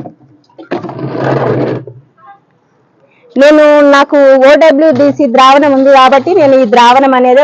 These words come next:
పోసి పెట్టుకుంటున్నా. ఎందుకంటే ఈ ద్రావణం పోయడం వల్ల ఇంకా వర్మి వాష్ అనేది మంచి అమృతం లాగా తయారవుతుంది అనమాట. అంటే ఎక్కువ పవర్ఫుల్ ఉంటది అనమాట. ఇది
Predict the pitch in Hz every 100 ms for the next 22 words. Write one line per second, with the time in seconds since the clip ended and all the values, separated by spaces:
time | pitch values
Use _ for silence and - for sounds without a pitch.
0 | 254 247 - 220 - 254 247 240 240 311
1 | - _ - 311 220 294 359 370 349 370
2 | 370 320 277 277 294 320 311 269 277 285
3 | 285 254 247 262 320 523 - _ - 269
4 | 262 277 254 247 254 320 294 277 - 254
5 | 247 254 247 403 285 240 262 311 339 247
6 | 254 302 294 269 247 247 302 277 240 254
7 | 247 220 226 226 226 220 220 285 453 -
8 | _ - 247 330 247 - 311 320 262 240
9 | 277 320 302 262 247 233 226 220 214 254
10 | 294 508 - _ _ _ _ _ _ _
11 | 807 508 508 494 _ _ 311 294 _ 494
12 | _ 605 _ _ _ _ _ _ _ -
13 | _ 254 262